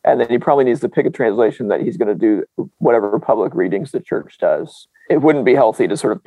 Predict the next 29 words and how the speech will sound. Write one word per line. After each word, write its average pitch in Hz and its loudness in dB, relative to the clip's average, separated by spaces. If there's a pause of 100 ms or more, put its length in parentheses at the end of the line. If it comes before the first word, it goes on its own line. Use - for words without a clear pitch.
(100)
pick 113 -4
and 120 -6
choose. 98 -4
Like, 95 -2
"Well, 104 0
this 131 0
week 196 0
we're 131 0
gonna 107 -2
use 101 -4
the 98 -4
New 104 -4
King 117 -8
James. 107 -6
Next 123 -4
week 107 0
we'll 107 -2
use 87 -6
the - -6
E 104 0
S 98 -4
V 101 -6
'cause - -10
I - 2
like 175 0
it - -8
better." 98 0
And 208 -8
this, - -10